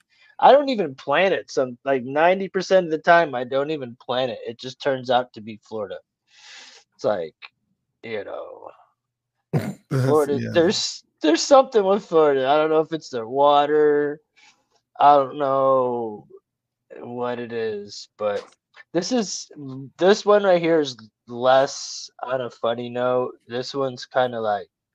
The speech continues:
Speaker 1: this one was pretty sad, to be honest. Um, a boy of the age two died of starvation,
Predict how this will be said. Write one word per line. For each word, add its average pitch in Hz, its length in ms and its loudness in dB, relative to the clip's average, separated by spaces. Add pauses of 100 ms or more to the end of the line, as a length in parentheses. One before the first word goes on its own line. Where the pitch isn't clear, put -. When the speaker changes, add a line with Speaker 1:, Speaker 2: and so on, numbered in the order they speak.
(1120)
Speaker 1:
this 160 200 -4
one 185 240 2
was 135 160 -4
pretty 139 300 -2
sad, 107 440 2
to 101 80 -14
be 101 140 -10
honest. 101 500 -10 (120)
Um, 113 500 6 (800)
a 156 160 6
boy 170 720 4
of 147 180 2
the 139 140 -4
age 139 360 -2
two 139 680 -2
died 135 280 2
of 147 160 0
starvation, 127 1000 0